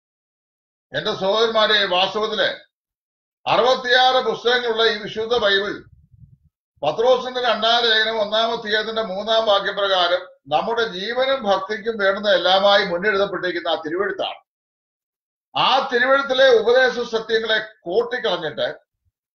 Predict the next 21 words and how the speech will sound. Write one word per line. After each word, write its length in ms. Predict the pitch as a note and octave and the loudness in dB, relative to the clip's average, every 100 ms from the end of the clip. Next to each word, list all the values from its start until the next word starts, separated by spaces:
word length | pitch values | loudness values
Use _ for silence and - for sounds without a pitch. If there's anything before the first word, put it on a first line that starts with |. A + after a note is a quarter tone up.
| _ _ _ | _ _ _
ആ 220 | D3 G#3 | 0 4
ഉപദേശത്തിന് 760 | B3 G#3+ A3+ C4 C4+ A#3 B3+ B3+ | 4 4 4 4 4 0 0 0
വിപരീതമായി 540 | G#3 A3 A#3 A#3 G#3+ | 0 0 0 2 0
ക്രിസ്തു 600 | G#3 F#3 - _ C4+ C#4 C4 | 0 -8 -14 _ -8 -4 -2
പഠിപ്പിച്ചതിനും 840 | A3+ A3 A#3+ G3+ A#3 A3+ A#3+ A3+ | 0 -2 -2 -2 0 0 -4 -12
ശ്ലീഹന്മാര് 840 | F#3+ F3+ G#3+ A#3+ C4 B3+ B3+ B3+ | -14 -8 -4 0 -2 0 -2 0
പഠിപ്പിച്ചതിനും 760 | A#3+ A3 A3 A3 G#3+ A3+ A#3+ A#3+ | 0 0 0 0 4 4 2 -2
നേരെ 400 | G3+ A3+ A#3+ B3+ | -2 2 4 4
വിപരീതമായി 800 | A3 G3+ A#3 B3+ A#3+ G3 F#3 G3 - - _ _ _ _ C3+ | 2 -2 -2 0 -2 2 2 0 -6 -18 _ _ _ _ -2
മനുഷ്യലോകത്ത് 920 | D#3+ G#3 A#3+ C4 C4 B3+ A#3+ B3 A#3 | 0 0 -2 4 6 6 4 2 2
ആരും 340 | G#3+ A#3+ A#3+ | 2 2 0
ചിന്തിക്കുക 440 | A3+ G#3 B3+ B3 C4 | -6 -10 -10 -4 4
പോലും 260 | C4+ C4+ | 4 2
ചെയ്യാത്ത 600 | B3 A3 A3 G#3 F#3+ D3+ - _ _ - | -2 2 4 4 2 0 -4 _ _ -8
ദുരുപദേശങ്ങൾ 1000 | D#3+ A3+ C4 C4+ C4 A#3+ A3+ A3+ A3+ A3+ | -6 -4 -2 2 4 2 0 -2 -4 -4
ഒരു 120 | G#3 | -6
പുതിയ 400 | G3+ F#3 G3+ C4 | -6 -6 -6 -2
ആശയം 560 | B3 G#3+ A#3 A3+ B3+ A#3+ | -2 0 -2 -4 -6 -6
എന്ന 80 | A3 | -4
നിലയിൽ 200 | G#3+ G3+ | 0 0
അവതരിപ്പിച്ചാൽ 880 | F3+ A3 A3 G3 F3 E3+ - - | 0 0 0 0 -2 0 -2 -8